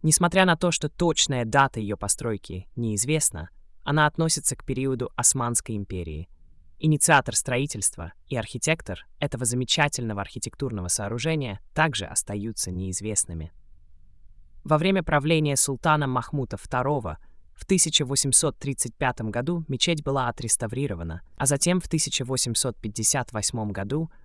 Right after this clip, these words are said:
уже во времена правления султана Абдулмеджида хана, она подверглась дополнительному ремонту. Самая последняя комплексная реставрация была завершена в две тысячи девятнадцатом году.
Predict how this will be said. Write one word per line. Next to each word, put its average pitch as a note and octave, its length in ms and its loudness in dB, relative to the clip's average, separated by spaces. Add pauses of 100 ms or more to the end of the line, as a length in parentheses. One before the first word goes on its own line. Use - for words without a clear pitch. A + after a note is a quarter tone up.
(220)
уже E3+ 320 4
во F3+ 100 2
времена C#3+ 400 4
правления B2+ 520 0
султана A#2+ 680 0
Абдулмеджида G2+ 680 -4
хана, C3 400 -2 (560)
она E3+ 260 6
подверглась A#2 600 0
дополнительному G2+ 800 -2
ремонту. F2+ 560 -6 (1000)
Самая G#3 380 8
последняя B2 580 2
комплексная A2+ 580 -2
реставрация G#2+ 760 2
была B2 240 4
завершена C3 560 2
в A#2 80 -2
две B2 220 0
тысячи - 420 -4
девятнадцатом G2 720 -4
году. F2 360 -6